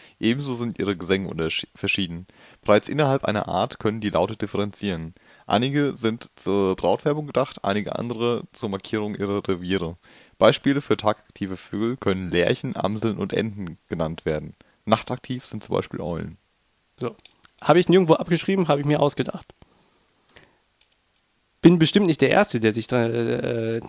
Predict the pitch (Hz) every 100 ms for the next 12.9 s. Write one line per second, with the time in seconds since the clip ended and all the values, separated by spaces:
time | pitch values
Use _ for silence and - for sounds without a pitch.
0 | - 117 123 127 135 135 143 190 - -
1 | 143 139 151 170 151 135 143 160 - 139
2 | 127 127 139 - 113 - - - - -
3 | - 123 127 139 143 123 120 - 127 165
4 | 226 143 - 113 - 113 160 208 - -
5 | - - - 123 139 175 185 185 185 147
6 | - 123 - 151 156 156 127 117 117 123
7 | 113 - - _ _ _ _ _ _ _
8 | - 107 110 - 131 120 127 - 165 170
9 | 151 139 156 170 190 - - - - 117
10 | 110 147 196 - 113 - 143 107 - _
11 | _ _ _ _ 147 127 131 127 - -
12 | 143 156 160 - 151 151 139 117 -